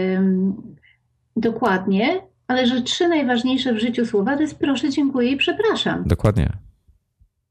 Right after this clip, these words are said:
Speaker 1: I
Speaker 2: Widziałem
Speaker 1: naprawdę
Speaker 2: tego
Speaker 1: ni-,
Speaker 2: tweeta.
Speaker 1: niczego absolutnie nie umniejsza fakt, jeżeli,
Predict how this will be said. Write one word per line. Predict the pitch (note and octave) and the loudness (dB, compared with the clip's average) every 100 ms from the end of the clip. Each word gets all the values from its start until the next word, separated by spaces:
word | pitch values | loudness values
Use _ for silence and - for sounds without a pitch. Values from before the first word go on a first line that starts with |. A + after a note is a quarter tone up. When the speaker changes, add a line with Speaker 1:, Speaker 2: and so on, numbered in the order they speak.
| _ _ - | _ _ -4
Speaker 1:
I | C#4 C4+ - - | 0 0 -2 -6
Speaker 2:
Widziałem | - E3+ G#2+ A2 | 0 4 6 6
Speaker 1:
naprawdę | |
Speaker 2:
tego | A#2 E2+ | 6 4
Speaker 1:
ni-, | - | 4
Speaker 2:
tweeta. | D#2+ C#2 - - - - _ _ _ _ _ - | 4 2 0 -8 -20 -20 _ _ _ _ _ -4
Speaker 1:
niczego | A#3 B3+ C4+ D#4 D4+ C#4+ - | 0 0 0 0 0 0 -2
absolutnie | A#3 - B3+ C#4 C#4 A#3+ | -4 -2 -2 -2 0 2
nie | A#3 A#3+ | 2 2
umniejsza | A#3 A#3 C4 C4 A#3+ G#3 | 2 2 2 -2 -2 -4
fakt, | - G3 C4+ - | -2 -2 -4 -4
jeżeli, | C#4+ A#3 G3+ F#3 | -2 2 2 2